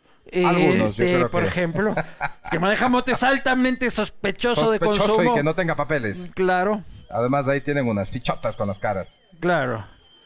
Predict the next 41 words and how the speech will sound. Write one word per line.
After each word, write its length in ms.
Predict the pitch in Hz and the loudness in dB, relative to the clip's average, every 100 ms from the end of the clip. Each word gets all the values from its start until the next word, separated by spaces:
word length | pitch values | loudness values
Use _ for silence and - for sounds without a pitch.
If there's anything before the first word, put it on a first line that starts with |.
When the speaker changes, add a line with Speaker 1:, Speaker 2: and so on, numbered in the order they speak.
| - | -4
Speaker 1:
Pero 180 | 160 156 | 0 2
sí, 220 | 156 190 | 2 2
yo 120 | 160 | 2
creo 220 | 175 196 180 | 2 0 0
que 400 | 160 143 131 120 | 0 2 0 0
Speaker 2:
Pero 140 | 214 | 0
Speaker 1:
esos 140 | 214 123 | 0 0
Speaker 2:
vo-, 40 | |
Speaker 1:
temas 240 | 175 156 151 | 0 2 2
Speaker 2:
¿vos 160 | 269 | 2
qué 100 | - | 0
te 100 | 233 | -2
has 120 | 190 - | -4 -2
pegado? 480 | 175 151 131 107 - _ _ _ - - - | -2 -2 -2 -6 -14 _ _ _ -20 -18 -4
Speaker 1:
No, 140 | 147 | 0
yo 120 | 147 | 2
nunca 220 | 190 214 170 | 2 0 0
he, 540 | 143 123 113 104 98 | 0 0 0 0 -2
Speaker 2:
No 60 | - | 0
me 100 | 277 | 2
Speaker 1:
he 20 | |
Speaker 2:
vengas 320 | 214 190 175 - | 2 2 0 0
con 100 | - | 0
Speaker 1:
pegado 140 | 123 | 2
Speaker 2:
huevadas. 260 | 135 123 110 | 2 0 0
Speaker 1:
drogas. 20 | |
Nunca, 200 | 190 127 | 0 -2
en 40 | |
serio, 220 | 127 147 117 | -2 -2 0
en 40 | |
serio, 140 | 135 131 | -2 -2
en 40 | |
serio, 140 | 120 | -2
nunca. 260 | 113 101 117 | -2 -2 -2
He 140 | 147 | 2
olido, 360 | 165 226 262 185 | 2 2 2 0
sí, 180 | 156 170 | 2 0
un 100 | 147 | 2
montón, 280 | 147 151 135 | 0 -2 -2
pero 180 | 120 117 | 0 0
no. 180 | 98 | -2